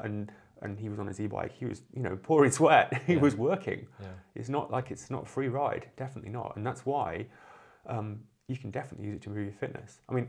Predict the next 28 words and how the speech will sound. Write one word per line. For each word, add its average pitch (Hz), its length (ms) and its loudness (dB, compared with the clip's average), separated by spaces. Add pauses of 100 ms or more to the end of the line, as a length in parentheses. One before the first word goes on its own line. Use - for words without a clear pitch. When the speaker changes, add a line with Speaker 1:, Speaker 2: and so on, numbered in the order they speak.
(120)
Speaker 1:
I'd 131 220 -2
love 107 300 0
an 85 80 -12
e-bike. - 400 -10
I've - 100 -8
not 120 200 4
got - 180 0
one, 101 220 2 (260)
but - 240 2
for 123 260 6
a, 104 160 2 (500)
a 123 60 2
day 131 240 4
when 113 380 -2
I 110 80 -6
don't 127 260 6
want 110 220 -2
to 127 80 -4
be 107 120 0
on 101 120 2
the 101 80 0
rivet, - 420 0 (640)
I - 20 -10
still 135 220 0
wanna 117 140 4
be 117 60 0
able 110 120 0
to 98 200 -4